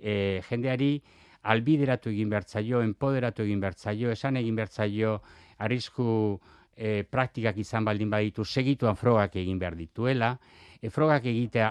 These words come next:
ondo dagoela, beure burua lagunduko duela eta gainentzekoak ere lagunduko dituela, zeren segituan medikazioaren bitartez intransmisiblea egingo dute, indetektablea egingo dute,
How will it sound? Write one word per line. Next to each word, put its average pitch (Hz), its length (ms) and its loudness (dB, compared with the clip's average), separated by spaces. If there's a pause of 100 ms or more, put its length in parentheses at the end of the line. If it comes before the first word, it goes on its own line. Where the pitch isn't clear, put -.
(160)
ondo 135 260 6
dagoela, 107 540 0 (120)
beure 120 380 0
burua 120 480 2
lagunduko 98 540 -2
duela 101 360 -4
eta 92 160 -6
gainentzekoak 104 680 -2
ere 92 100 0
lagunduko 92 480 -4
dituela, 101 420 -6
zeren 92 300 -8
segituan 104 520 -4
medikazioaren 98 640 -6
bitartez 98 600 -6
intransmisiblea 101 960 -4
egingo 87 260 -8
dute, 92 340 -6
indetektablea 95 840 -4
egingo 85 260 -10
dute, 104 400 -6